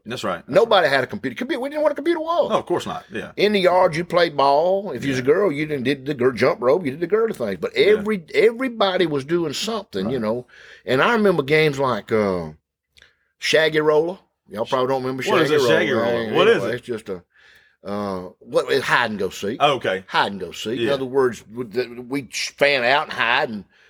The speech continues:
Speaker 1: Yeah.
Speaker 2: uh, instead of saying, "Are you ready?" we'd holler, "Shaggy Roller."
Speaker 1: I've never
Speaker 2: And we'd
Speaker 1: heard
Speaker 2: go
Speaker 1: that.
Speaker 2: get 'em. We,
Speaker 1: Yeah.
Speaker 2: we,
Speaker 1: All right.
Speaker 2: hide and seek. And,
Speaker 1: Must have
Speaker 2: you
Speaker 1: been a
Speaker 2: know,
Speaker 1: Thomaston thing.
Speaker 2: it, oh, yeah. And all
Speaker 1: <laughs>
Speaker 2: just stuff like that.
Speaker 1: I
Speaker 2: But
Speaker 1: know
Speaker 2: we
Speaker 1: it.
Speaker 2: were always doing games, always doing something,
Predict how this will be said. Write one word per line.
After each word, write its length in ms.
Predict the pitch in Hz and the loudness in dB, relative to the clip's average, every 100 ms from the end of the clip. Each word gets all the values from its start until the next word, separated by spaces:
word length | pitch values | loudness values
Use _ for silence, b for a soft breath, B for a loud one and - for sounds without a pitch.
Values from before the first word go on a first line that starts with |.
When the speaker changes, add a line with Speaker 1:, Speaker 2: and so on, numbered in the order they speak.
| b | b
Speaker 1:
Yeah. 120 | 95 | -6
Speaker 2:
uh, 220 | 85 110 | -2 -2
instead 280 | 107 104 151 | -4 0 2
of 80 | 139 | 2
saying, 200 | 151 151 | 2 2
"Are 100 | 151 | 4
you 120 | 151 | 2
ready?" 240 | 156 190 175 | 2 2 2
we'd 140 | 165 | 0
holler, 240 | 151 165 143 | 0 0 0
"Shaggy 320 | 180 226 254 | 0 0 2
Roller." 420 | 277 302 302 277 - - 131 - | 2 4 4 2 -2 -4 -4 -2
Speaker 1:
I've 160 | 120 131 | -2 0
never 160 | 135 | 0
Speaker 2:
And 20 | 139 | 2
we'd 40 | |
Speaker 1:
heard 60 | 165 | 4
Speaker 2:
go 120 | 190 | 2
Speaker 1:
that. 60 | 170 | 4
Speaker 2:
get 160 | 240 233 | 2 2
'em. 80 | - 101 | -4 -8
We, 100 | 117 | -4
Speaker 1:
Yeah. 120 | 123 | -2
Speaker 2:
we, 140 | 139 | -4
Speaker 1:
All 60 | 135 | -4
right. 180 | 113 147 | -2 0
Speaker 2:
hide 260 | 143 180 196 | 2 2 0
and 100 | 196 | -2
seek. 420 | - 185 196 220 | -2 0 0 -2
And, 180 | 135 110 b b | -10 -12 b b
Speaker 1:
Must 160 | 151 | -6
have 40 | 143 | -4
Speaker 2:
you 40 | |
Speaker 1:
been 80 | 156 | -2
a 20 | |
Speaker 2:
know, 40 | 151 | 0
Speaker 1:
Thomaston 400 | 147 135 - 92 | 0 0 -8 -16
thing. 160 | - | -14
Speaker 2:
it, 100 | - 117 | -12 -10
oh, 220 | 127 233 | -8 -4
yeah. 180 | 190 226 | -2 0
And 120 | 127 | 2
all 120 | 185 254 | 4 4
Speaker 1:
<laughs> 60 | |
Speaker 2:
just 140 | 220 277 | 2 0
stuff 280 | - 302 294 | 0 0 0
like 220 | 294 - | -4 -2
that. 220 | 262 170 | 0 2
Speaker 1:
I 40 | |
Speaker 2:
But 100 | 113 | 2
Speaker 1:
know 40 | 165 | 2
Speaker 2:
we 60 | |
Speaker 1:
it. 60 | 220 | 2
Speaker 2:
were 80 | 185 | 0
always 500 | 160 214 214 220 185 | 0 -4 0 0 -2
doing 360 | 143 175 151 | -4 -4 -4
games, 440 | 120 143 139 107 87 | -2 0 0 -4 -6
always 280 | 135 220 226 | -2 -2 -2
doing 240 | 208 196 | -4 -4
something, 540 | 180 190 185 196 185 | -4 -4 -4 -6 -8